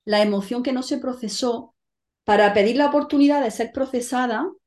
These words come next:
adecuadamente, que sea con presencia, con amor. Eso sea el sanar. Y eso sale una y otra vez, una y otra vez, con todas las heridas que tengamos de sabe Dios. Entonces, aquí no es una cuestión de,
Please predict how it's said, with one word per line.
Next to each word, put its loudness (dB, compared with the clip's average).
adecuadamente, 2
que -4
sea -2
con -4
presencia, -2
con -2
amor. -4
Eso -6
sea 2
el -8
sanar. -4
Y 0
eso 2
sale 0
una 2
y 0
otra -2
vez, -2
una -4
y -4
otra -6
vez, -4
con -10
todas -4
las 0
heridas -2
que -4
tengamos -2
de -4
sabe 0
Dios. -4
Entonces, -2
aquí -2
no 2
es 2
una -2
cuestión -4
de, -4